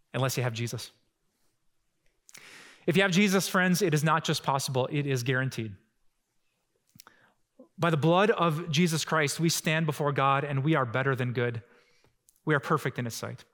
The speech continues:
So today, run to Jesus. Fall on your knees, but don't ask him the wrong question. "What must I do to inherit eternal life?" Instead, say to him, "Jesus, thank you for what you did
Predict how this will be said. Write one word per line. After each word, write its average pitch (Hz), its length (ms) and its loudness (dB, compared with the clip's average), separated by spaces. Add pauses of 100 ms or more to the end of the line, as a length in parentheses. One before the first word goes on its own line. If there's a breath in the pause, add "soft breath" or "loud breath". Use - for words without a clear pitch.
(1500)
So - 140 0
today, 180 220 2
run 151 320 0
to 143 100 0
Jesus. 120 500 -8 (960)
Fall 208 340 2
on 208 120 4
your 180 80 4
knees, 156 500 2 (380)
but 175 160 -2
don't 226 180 2
ask 190 240 0
him 185 80 0
the 175 80 0
wrong 160 180 2
question. 139 420 -4
"What 202 180 0
must 220 200 0 (120)
I 160 200 4
do 151 240 2
to 156 140 -6
inherit 139 260 -2
eternal 131 280 -6
life?" 117 340 -10 (1500)
Instead, 165 320 2
say 180 160 2
to 160 80 0
him, 156 180 2
"Jesus, 139 300 -2
thank - 380 -6
you 131 100 -2
for 117 140 -4
what 123 200 -8
you 131 200 -4
did 120 320 -8